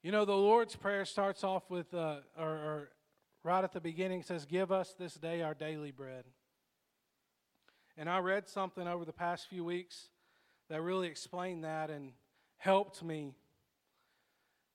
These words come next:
It says, "We must seek the Lord for today."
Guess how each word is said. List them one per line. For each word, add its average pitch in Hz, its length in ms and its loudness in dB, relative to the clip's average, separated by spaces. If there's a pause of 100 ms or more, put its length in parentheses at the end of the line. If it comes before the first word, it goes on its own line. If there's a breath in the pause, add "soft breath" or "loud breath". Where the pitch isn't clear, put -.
(140)
It 147 80 -16
says, 190 240 -4
"We 208 120 0
must 226 300 2
seek 233 220 -6
the 208 120 -4
Lord 214 340 2
for 190 160 -8
today." 175 540 -4